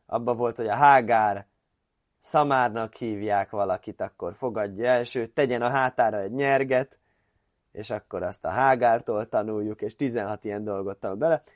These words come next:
Itt tizenhat dolgot tanul abból, hogy Midvár Seker Tirchák. Na, mit gondoltok, mit tanul a Talmud abból, hogy haz-, Midvár Seker Tirchák, hazug beszédtől távolodj el? Hát szerintem, ha most nem néznétek, csak úgy tippelnétek, akkor azt mondanátok biztos, hogy nem szabad hazudni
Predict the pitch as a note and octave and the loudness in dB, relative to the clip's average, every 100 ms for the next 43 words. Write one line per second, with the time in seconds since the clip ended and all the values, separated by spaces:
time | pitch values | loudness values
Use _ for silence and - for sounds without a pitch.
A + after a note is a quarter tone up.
0 | _ A#3+ A#3 G#3 D3+ C#3 C3+ C3+ C3 - | _ -8 -2 0 2 2 2 0 0 -2
1 | C3 A#2+ B2 B2 C3 A2 G2+ - G2+ - | -2 -2 -2 -4 -4 -2 -4 -6 -12 -10
2 | F2 G2 F2+ E2 C#2 - _ _ - D3+ | -12 -10 -12 -12 -14 -18 _ _ -6 -2
3 | A#3 F3+ C#3+ C#3 C#3 C#3 C3 E3 D#3+ C#3 | -2 2 2 4 2 0 -2 -2 -2 -2
4 | A#2+ A#2 - C3+ B2 A#2+ C3+ A#2 A2+ A2 | 0 0 4 4 2 4 4 6 0 -2
5 | C3+ C3+ B2+ _ _ C#3+ C#3 A#2+ - B2+ | 2 2 0 _ _ -6 2 2 2 -2
6 | B2 G#2 - D3 C3+ A2 - _ _ - | -4 -4 -2 -2 0 -2 -4 _ _ -8
7 | C#3 C#3 A#2+ B2+ - A#2 - A2 - A#2+ | -4 -2 0 0 0 -4 -2 -4 2 4
8 | A2 A2 G#2 G#2 F#2 D2+ - _ _ _ | 4 0 -2 -2 -4 -6 -10 _ _ _
9 | - C4+ - D4+ D#4 - C#4 B3 A#3 - | 2 2 2 -2 -2 0 2 2 0 -2
10 | _ - F#3+ G#3+ E3 D3 D3 B2+ C3+ B2+ | _ -12 0 2 4 4 2 2 0 -2
11 | B2+ - B2+ B2+ - D3 - A#2+ A#2 G#3 | -4 -6 -8 -6 0 0 2 0 0 -2
12 | G3+ F3 D3+ E3+ C#3 - A2+ A2+ A2 A2+ | -2 -2 -4 -2 -2 -2 -6 -6 -6 -6
13 | G#2+ A2+ F#2 F2+ F2+ _ _ _ _ _ | -10 -10 -12 -14 -18 _ _ _ _ _
14 | _ G2 F2 - - _ - A2+ B2+ B2 | _ -14 -12 -14 -16 _ -10 -6 -4 -4
15 | A2+ A#2+ A#2+ A#2+ A#2+ A#2 | -4 -4 -2 -2 -4 -6